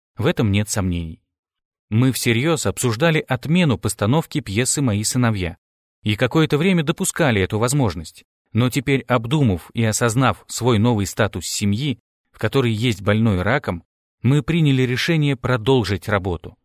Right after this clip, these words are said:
Врачи, и в частности онкологи, убедили нас в том, насколько важно для Поппи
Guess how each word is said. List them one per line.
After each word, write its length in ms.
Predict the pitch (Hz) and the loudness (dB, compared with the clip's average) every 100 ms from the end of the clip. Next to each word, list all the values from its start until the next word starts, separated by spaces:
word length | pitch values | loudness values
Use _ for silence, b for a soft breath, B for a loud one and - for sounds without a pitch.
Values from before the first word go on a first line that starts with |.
| _ _ _ _ _ | _ _ _ _ _
Врачи, 640 | - 110 135 - 202 175 101 | -4 0 0 0 2 2 0
и 40 | |
в 60 | - | 0
частности 500 | 143 127 123 - 104 | 0 2 0 0 0
онкологи, 600 | 101 - 165 143 98 107 | 0 0 0 0 0 2
убедили 480 | 120 151 175 185 | 2 0 0 2
нас 240 | 131 120 104 | 2 2 0
в 80 | - | -2
том, 320 | 165 147 87 | 2 2 2
насколько 520 | 110 123 - 165 151 | 0 0 -2 0 0
важно 380 | 156 165 139 127 | 2 2 2 2
для 140 | 123 | 0
Поппи 460 | 120 180 175 - | 0 2 0 0